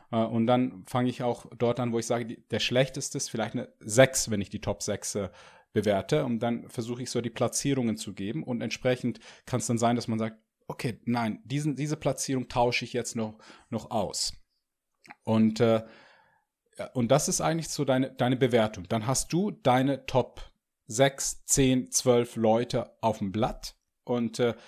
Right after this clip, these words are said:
das gibst du ab und das gleicht man ab mit den Kampfrichtern, die auch ihre, äh, Top sechs oder zwölf, äh, aufs Blatt Papier gebracht haben. Und entsprechend ist es so, dass dann das Resultat gefällt wird.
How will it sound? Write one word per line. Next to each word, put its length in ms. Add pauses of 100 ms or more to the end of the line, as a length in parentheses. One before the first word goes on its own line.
(160)
das 220
gibst 300
du 100
ab 460
und 220
das 380
gleicht 360
man 180
ab 220
mit 200
den 200
Kampfrichtern, 800 (100)
die 260
auch 180
ihre, 320 (500)
äh, 340
Top 240
sechs 300
oder 180
zwölf, 460
äh, 200 (140)
aufs 280
Blatt 260
Papier 340
gebracht 440
haben. 280 (320)
Und 140
entsprechend 540
ist 180
es 120
so, 200
dass 220
dann 240
das 200
Resultat 480
gefällt 360
wird. 120